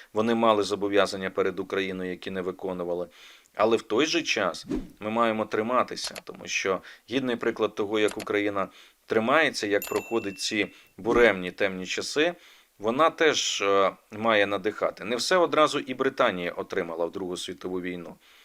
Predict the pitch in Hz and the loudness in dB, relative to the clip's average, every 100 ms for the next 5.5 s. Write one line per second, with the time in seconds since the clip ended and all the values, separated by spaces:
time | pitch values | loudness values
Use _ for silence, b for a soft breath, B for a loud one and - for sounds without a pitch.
0 | b b _ 101 120 143 151 135 - - | b b _ 4 6 6 6 4 0 0
1 | 135 - 135 123 120 110 B B 101 98 | 0 0 -2 2 0 0 B B -10 -2
2 | 123 107 123 123 107 101 113 107 104 b | -2 4 4 4 0 -6 -2 -2 -4 b
3 | b _ 110 107 104 98 104 107 107 90 | b _ 2 4 2 2 0 0 -2 -6
4 | - - - b b b _ 101 123 127 | -8 -12 -16 b b b _ 0 4 4
5 | 135 147 151 147 | 2 2 6 4